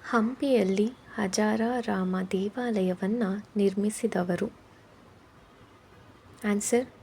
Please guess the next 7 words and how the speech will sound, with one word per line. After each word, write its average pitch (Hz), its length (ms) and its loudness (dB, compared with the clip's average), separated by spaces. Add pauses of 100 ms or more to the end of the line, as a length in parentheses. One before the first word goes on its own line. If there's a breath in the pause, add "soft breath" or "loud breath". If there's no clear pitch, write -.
ಶ್ರೀಕೃಷ್ಣ - 680 -2 (140)
ದೇವರಾಯ. 180 640 0 (3000 loud breath)
ಭಾರತದಲ್ಲಿ 269 960 0
ಗುಲಾಮಿ 247 600 0
ಸಂತತಿಯ 202 720 -2
ಸ್ಥಾಪಕ 220 680 -2 (320)
ಯಾರು? 185 340 2